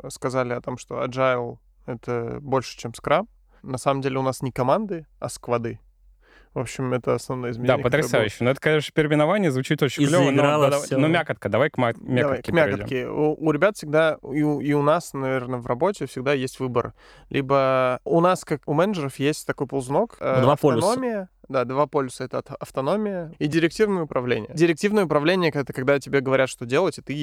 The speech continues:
Speaker 1: идёшь и просто делаешь. М, если смотреть на директивное управление и на, э, автономию, то для многих это выглядит как одна ось координат, но на самом деле это две.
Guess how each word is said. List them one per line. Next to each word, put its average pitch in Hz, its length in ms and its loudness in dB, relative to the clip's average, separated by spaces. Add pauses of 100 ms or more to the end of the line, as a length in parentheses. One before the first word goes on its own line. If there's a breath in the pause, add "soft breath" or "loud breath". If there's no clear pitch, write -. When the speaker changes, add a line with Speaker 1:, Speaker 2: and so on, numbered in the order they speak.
Speaker 1:
идёшь 127 260 -4
и - 40 -20
просто 123 260 -8
делаешь. 113 420 -8 (260 loud breath)
М, 139 300 -12
если 147 320 -2
смотреть 143 380 -4
на 143 100 -6
директивное 139 460 -6
управление 123 600 -6
и 127 140 -4
на, 123 380 0 (480 loud breath)
э, 131 180 2
автономию, 151 840 0
то 127 520 0
для 127 160 -2
многих 147 340 -4
это 123 140 -8
выглядит 127 400 -8
как - 320 -6
одна 127 320 0
ось 117 180 -2
координат, 107 400 -10
но 113 80 -6
на 117 60 -6
самом 160 180 0
деле 139 160 -6
это - 160 -16
две. 110 300 -4